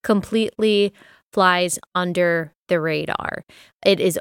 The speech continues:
only when they can advance their political agenda to push more depravity that they care about these stories and it becomes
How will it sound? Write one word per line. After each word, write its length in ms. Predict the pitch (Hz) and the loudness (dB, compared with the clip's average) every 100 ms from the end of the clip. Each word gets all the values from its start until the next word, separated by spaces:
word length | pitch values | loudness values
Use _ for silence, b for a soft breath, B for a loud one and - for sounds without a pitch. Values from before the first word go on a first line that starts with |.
| - | -2
only 460 | 202 220 226 226 | 0 2 2 2
when 420 | 208 180 180 175 | 0 0 -2 -2
they 160 | 180 180 | 0 -2
can 360 | - 180 170 165 | -2 -4 -4 -2
advance 560 | 175 151 156 180 214 - | -4 -6 -2 0 0 -2
their 180 | 214 202 | -2 -2
political 800 | - 185 180 180 - 185 180 - | -2 -2 0 -2 -2 0 0 0
agenda 600 | 190 160 175 160 165 160 - | -6 -4 -4 -2 -2 -2 -4
to 100 | 175 | -8
push 480 | - - 220 - - | -8 -4 -2 -2 -4
more 220 | 196 196 | -2 -2
depravity 800 | 185 - 175 165 160 165 156 160 | -2 -4 0 0 0 -4 -6 -6
that 180 | 175 - | -6 -4
they 140 | 175 | -6
care 540 | - - 226 220 220 - | -6 -4 -2 0 0 -2
about 460 | 170 180 175 170 165 | -6 -2 -2 -2 -4
these 220 | 180 160 | -8 -6
stories 480 | - 175 170 170 175 | -4 -2 0 -2 -2
and 100 | 165 | -4
it 140 | 160 | -6
becomes 560 | 165 - 170 170 170 | -10 -6 -4 -2 -4